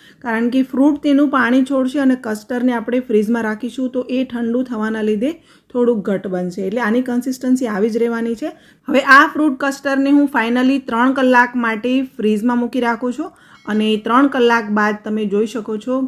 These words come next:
કે આ ફ્રૂટ કસ્ટર્ડની કન્સિસ્ટન્સી કેટલી ઘટ છે અને કેટલી ક્રીમી અને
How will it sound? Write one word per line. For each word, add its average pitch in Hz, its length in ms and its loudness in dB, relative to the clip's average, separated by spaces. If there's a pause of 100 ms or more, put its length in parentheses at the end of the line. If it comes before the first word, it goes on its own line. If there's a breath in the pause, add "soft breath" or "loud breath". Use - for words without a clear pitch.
કે 214 160 -2 (400)
આ 202 60 -4 (140)
ફ્રૂટ 240 340 -4
કસ્ટર્ડની 220 640 -4 (400 soft breath)
કન્સિસ્ટન્સી 220 760 -4 (140)
કેટલી 208 340 -2 (100)
ઘટ 196 320 -6
છે 269 280 -4
અને 196 160 -4 (140)
કેટલી 214 400 -8
ક્રીમી 233 520 2
અને 208 140 -2